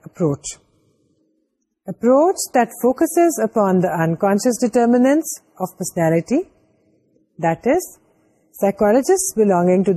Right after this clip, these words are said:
this approach believe that unconscious forces determine our personality.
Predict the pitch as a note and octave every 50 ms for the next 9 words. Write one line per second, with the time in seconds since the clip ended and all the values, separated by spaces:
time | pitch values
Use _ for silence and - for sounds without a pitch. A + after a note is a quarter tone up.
0 | E3+ B3 B3+ - D#4+ C#4+ - - C4 B3 B3 B3 - - - - G3+ F#3 F3+ F3+
1 | E3+ E3 D#3+ G3 A#3+ - - _ _ _ _ _ _ _ _ F3+ E3 - - -
2 | F#3 A3 B3 C4 - C#4+ B3+ B3 A#3 - C4 B3 - - - G3+ F#3+ F#3+ - -
3 | G#3+ G3+ G#3 G3+ - - _ _ _ _ _ _ - F#3+ G3+ - G#3 G3 F#3 F3
4 | F3+ F3 F3+ F#3+ F#3 - _ - F3 E3+ E3 F3 F3 - _ - F#3 - - F#3+
5 | F3 D#3+ D#3 D3 - - E3